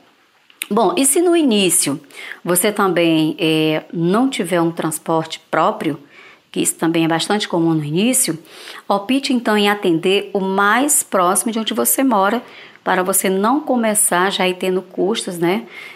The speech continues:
é, altos com Uber. E existem vários profissionais, sim, que encaram aí o transporte público, né, como ônibus e metrô, para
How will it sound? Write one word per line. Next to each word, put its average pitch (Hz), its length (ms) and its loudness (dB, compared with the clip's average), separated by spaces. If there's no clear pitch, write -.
é, 165 240 0
altos 180 400 0
com 226 320 0
Uber. 139 240 -4
E 175 560 2
existem 208 720 2
vários 165 400 0
profissionais, 311 680 0
sim, 151 320 0
que 196 140 -4
encaram 180 440 0
aí 170 140 2
o 170 40 -2
transporte 165 540 -4
público, 247 640 0
né, 180 140 0
como 165 300 0
ônibus 214 640 0
e 160 160 0
metrô, 160 520 0
para 160 560 0